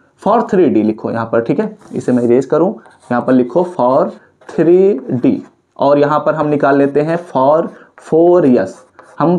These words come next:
पहले जान लेते हैं कि थ्री डी में हमारा electron प्रवेश करेगा या फोर एस में हमारा पहला electron प्रवेश करेगा,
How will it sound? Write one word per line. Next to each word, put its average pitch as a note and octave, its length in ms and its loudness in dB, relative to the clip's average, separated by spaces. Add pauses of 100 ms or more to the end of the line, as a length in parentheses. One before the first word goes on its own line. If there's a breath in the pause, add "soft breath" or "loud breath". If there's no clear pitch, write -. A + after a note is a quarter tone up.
(200)
पहले F#3 220 2
जान F#3 260 2
लेते G3+ 240 0
हैं G#3+ 120 -2
कि G#3+ 100 0 (160)
थ्री E3 200 2
डी G3 100 2
में A3 120 0
हमारा G3 260 4
electron F#3+ 400 2
प्रवेश F3+ 320 0
करेगा F3 300 2
या E3+ 200 2
फोर D#3 260 0
एस E3 200 0
में D3+ 80 -2
हमारा D3+ 260 0
पहला C3+ 240 -2
electron C3 380 -2
प्रवेश A#2 320 -2
करेगा, A2 320 -4